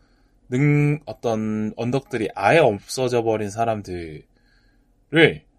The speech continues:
정말 비빌 언덕이 하나도 없는 사람들을, 사실 누군가 막 어렵다, 어렵다 해도 뭐 돈이 없어도 가족이 있는 경우가 있고, 어, 정말 뭐 주변에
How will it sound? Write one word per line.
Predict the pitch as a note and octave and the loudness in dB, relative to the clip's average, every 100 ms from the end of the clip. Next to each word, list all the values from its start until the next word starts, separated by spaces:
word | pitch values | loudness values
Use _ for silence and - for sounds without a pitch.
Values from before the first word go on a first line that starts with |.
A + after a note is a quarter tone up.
| _ _ _ | _ _ _
정말 | - A#2 C3 C#3 | -16 -6 -2 -2
비빌 | - A#2+ B2+ | -2 0 0
언덕이 | G#2 G#2 G#2 | 0 -4 -6
하나도 | - - A#3+ G#3 | -10 -4 2 6
없는 | B2+ A2+ | 6 2
사람들을, | G2+ G2 F#2 F#2+ A2+ D#2 _ _ _ _ _ | -6 -8 -10 -6 -6 -6 _ _ _ _ _
사실 | D#3 E3+ A#2 | -4 -2 -4
누군가 | G#2+ D3 D3+ | -6 0 2
막 | A#2 | 2
어렵다, | F2 F#2+ A#2+ - A2 | -2 -4 -4 -2 -4
어렵다 | G2 A2 - | -4 -8 -8
해도 | B2 E3 C3+ G#2+ D#2+ _ _ _ _ _ | -4 -2 -2 -4 -8 _ _ _ _ _
뭐 | - - | -20 -8
돈이 | C3+ E3 | -2 2
없어도 | D#3+ - C#3+ C3 | 2 0 -2 -4
가족이 | - G#2 C3 B2 | -4 -4 -4 -6
있는 | A2 | -6
경우가 | G2+ G#2 G#2 | -8 -8 -6
있고, | D#2+ - F#2+ _ _ _ _ _ _ _ | -8 -10 -12 _ _ _ _ _ _ _
어, | - - - A#1 A#1+ - _ _ _ _ _ _ _ _ _ _ _ _ _ _ _ | -20 -20 -18 -20 -20 -20 _ _ _ _ _ _ _ _ _ _ _ _ _ _ _
정말 | - A2+ C3 A2+ | -14 2 6 6
뭐 | F#2+ | 2
주변에 | - G#2+ A2+ | -8 -4 -4